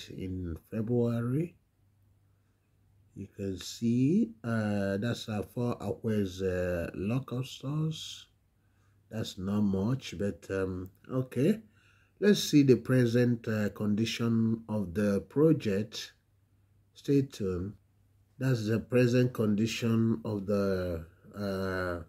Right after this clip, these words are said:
stuff. Um, by, uh, before the end of this week, um, they are going to, um, complete the roofing, and, uh, uh, the, um,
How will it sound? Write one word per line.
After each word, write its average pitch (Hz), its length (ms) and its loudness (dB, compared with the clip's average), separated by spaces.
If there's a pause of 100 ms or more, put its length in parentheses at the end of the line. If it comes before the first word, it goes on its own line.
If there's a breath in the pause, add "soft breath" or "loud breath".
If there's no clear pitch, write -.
(200)
stuff. - 640 -8 (800 soft breath)
Um, 120 600 4
by, 120 280 4 (180)
uh, 104 480 2
before 120 380 2
the 135 220 4
end 123 200 2
of 104 140 4
this 110 260 0
week, 110 320 -2
um, 98 680 0
they 113 200 2
are 107 160 2
going 104 460 2
to, 92 500 -2 (600)
um, 95 760 -2
complete 113 640 4
the 101 180 4
roofing, 113 600 2 (240)
and, 98 420 0
uh, 92 360 -2 (720)
uh, 92 600 -2
the, 90 580 0 (960)
um, 90 460 -4